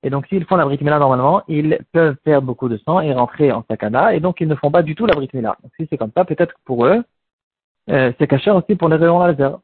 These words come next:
avec le rayon laser. Et donc, il ramène, eh ben, une histoire d'un enfant qui avait déjà treize ans et qui n'a pas eu la Brit Mila pour cette raison.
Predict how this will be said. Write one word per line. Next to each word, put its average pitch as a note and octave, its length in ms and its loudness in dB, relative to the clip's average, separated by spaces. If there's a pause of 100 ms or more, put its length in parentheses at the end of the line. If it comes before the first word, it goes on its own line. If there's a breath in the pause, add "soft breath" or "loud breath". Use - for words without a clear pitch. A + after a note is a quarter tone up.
(400)
avec D#3 320 0
le C#3+ 100 0
rayon B2+ 240 0
laser. A2+ 400 -2
Et G2 80 -12
donc, D#3 300 -2
il D#3 100 0
ramène, D3+ 300 0
eh D3 40 0
ben, B2 300 0
une B2+ 140 -8
histoire E3+ 400 0
d'un C#3+ 100 0
enfant C3 380 0
qui C3 120 -8
avait A#2+ 160 -2
déjà A2+ 220 -4
treize C3+ 320 -4
ans C3+ 240 0 (640)
et D3 200 -2
qui C#3+ 120 -6
n'a C3+ 140 2
pas F3+ 120 2
eu F3+ 60 2
la D3+ 100 2
Brit C3 180 -8
Mila C#3 220 0
pour - 160 -16
cette - 140 -4
raison. A#2 420 -4